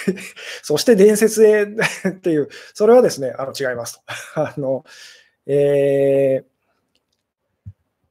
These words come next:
あなたなんて見ない人と。見ない人っていうのはやっぱ多いですね。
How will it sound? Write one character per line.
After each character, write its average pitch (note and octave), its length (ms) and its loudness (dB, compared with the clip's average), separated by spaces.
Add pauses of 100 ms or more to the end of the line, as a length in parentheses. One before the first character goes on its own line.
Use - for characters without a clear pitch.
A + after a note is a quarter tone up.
(160)
あ C#3+ 100 -4
な B3+ 160 4
た G3 140 4
な E3 160 0
ん C3+ 100 -6
て C#3+ 100 -2
見 D3+ 120 -2
な A3+ 120 4
い G3 60 -2
人 - 180 -10
と。 - 160 -20 (160)
見 F3 140 -2
な D4+ 180 0
い C#4+ 40 -6
人 F#3 180 -2
っ E3+ 40 -6
て F3 60 -6
い - 20 -4
う - 20 -4
の D3 40 0
は D#3 40 2
や E3+ 40 2
っ - 40 -6
ぱ C#3+ 60 0
多 F#3 140 4
い D3+ 40 -2
で A#2 80 -10
す C3+ 100 -16
ね。 C3+ 180 -12